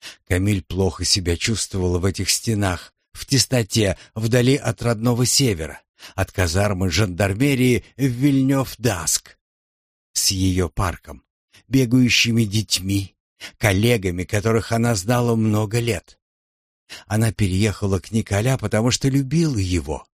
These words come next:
а его жизнь протекала на набережной Орфевр. Париж и только Париж.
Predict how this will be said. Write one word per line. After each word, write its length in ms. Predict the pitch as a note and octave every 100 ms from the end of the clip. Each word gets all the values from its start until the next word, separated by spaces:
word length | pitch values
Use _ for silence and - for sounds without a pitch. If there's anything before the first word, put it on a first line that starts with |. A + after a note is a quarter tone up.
| _ _ - -
а 100 | D2+
его 320 | D#2 F2+ C3
жизнь 480 | A2+ A#2 C#3+ B2 C3
протекала 640 | A#2 G#2+ A#2 A#2 A#2+ C3+
на 260 | B2 A2+ G2+
набережной 640 | F#2+ G2 G#2 A2+ G2+ B2+
Орфевр. 760 | B2+ C3 A2+ - D#3+ A2 - - _ _ _ _ - -
Париж 600 | C3 C3+ D#3 B2+ - - _ -
и 220 | C#3+ C#3
только 440 | - A2 B2 - D3+
Париж. 560 | A#2 F#2+ E2 - -